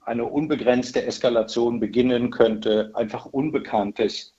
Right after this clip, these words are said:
Diese Schwierigkeit in der Abwägung, vor der seit Beginn dieses Konfliktes auch alle westlichen Regierungen stehen, zu betonen, klarzumachen,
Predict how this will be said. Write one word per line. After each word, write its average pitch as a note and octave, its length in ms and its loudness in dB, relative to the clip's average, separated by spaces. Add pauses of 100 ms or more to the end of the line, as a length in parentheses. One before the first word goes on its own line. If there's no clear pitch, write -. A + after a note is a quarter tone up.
Diese F#3+ 260 6
Schwierigkeit D3 800 0
in C#3 120 -2
der C3 160 4
Abwägung, A#2+ 600 2
vor A#2+ 180 -4
der A#2 540 2
seit C3 260 0
Beginn C#3+ 300 2
dieses C#3+ 320 -4
Konfliktes - 640 -2
auch - 240 0
alle C#3+ 280 4
westlichen C3+ 520 0
Regierungen B2 760 0
stehen, F2+ 760 -2
zu A2+ 180 -4
betonen, A#2 880 2
klarzumachen, A2+ 1040 2